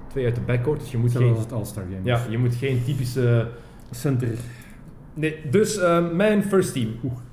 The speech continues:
Speaker 1: De frontcourt, daarin heb ik LeBron James, Kawhi Leonard, Draymond Green. En dan het backcourt, Stephen Curry en Russell Westbrook. Dat zijn mijn vijf. Geen Kevin Durant, geen Andre Drummond,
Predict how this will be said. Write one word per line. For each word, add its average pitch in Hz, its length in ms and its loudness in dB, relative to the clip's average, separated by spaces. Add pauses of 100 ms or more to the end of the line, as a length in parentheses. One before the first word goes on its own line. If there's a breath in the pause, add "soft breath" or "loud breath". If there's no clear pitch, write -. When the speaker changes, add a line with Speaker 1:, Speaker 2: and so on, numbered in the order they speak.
(840 loud breath)
Speaker 1:
De 139 80 -6
frontcourt, 208 580 4
daarin 175 260 2
heb 156 140 0
ik - 300 -4
LeBron 170 340 4
James, 165 340 2
Kawhi 156 260 2
Leonard, 143 400 -2
Draymond 135 340 2
Green. 214 280 2 (520 loud breath)
En 135 300 -2
dan 127 220 2
het 120 180 2
backcourt, 127 540 0 (540)
Stephen - 400 -4
Curry 113 320 0 (140)
en 107 200 -8 (400)
Russell 107 400 -4
Westbrook. 92 440 -10 (440)
Dat 110 200 -4
zijn 107 200 -2
mijn 104 220 -4
vijf. 95 380 -8 (440 soft breath)
Geen 220 420 2 (120)
Kevin 170 240 -2
Durant, 151 440 0 (600)
geen 143 300 0
Andre 123 300 0
Drummond, 95 440 -4